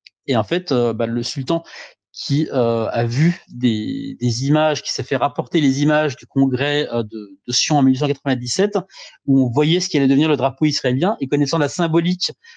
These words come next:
des bandes bleues en haut, donc, euh, qui est l'Euphrate, et la bande en bas qui est le, le Nil, euh, il sait que c'est un projet, euh, colonial qui ne se limitera pas à la Palestine, donc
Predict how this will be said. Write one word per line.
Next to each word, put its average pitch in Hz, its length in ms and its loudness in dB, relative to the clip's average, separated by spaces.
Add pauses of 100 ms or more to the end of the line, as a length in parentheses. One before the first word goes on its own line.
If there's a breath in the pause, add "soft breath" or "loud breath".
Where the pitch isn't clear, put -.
(180 loud breath)
des 127 160 2
bandes 139 320 0
bleues 160 380 4
en 127 140 2
haut, 151 220 2 (100)
donc, 117 260 -8
euh, 117 180 -4
qui 120 220 -2
est - 20 6
l'Euphrate, 135 500 2 (420 soft breath)
et 135 80 2
la 120 120 4
bande 139 240 2
en 139 80 4
bas 156 220 0
qui - 280 -2
est 127 40 6
le, 110 280 0
le 113 160 -2
Nil, 170 380 4 (380 loud breath)
euh, 110 220 -4 (100)
il 143 100 0
sait 175 200 0
que 180 60 -12
c'est 135 160 -6
un 135 100 0
projet, 143 640 -2 (100)
euh, 110 160 -6 (100)
colonial 151 680 2
qui - 120 -2
ne 117 120 2
se - 140 -6
limitera 135 480 2
pas 156 260 2
à 117 100 -6
la 113 80 -2
Palestine, 147 640 0
donc 135 160 0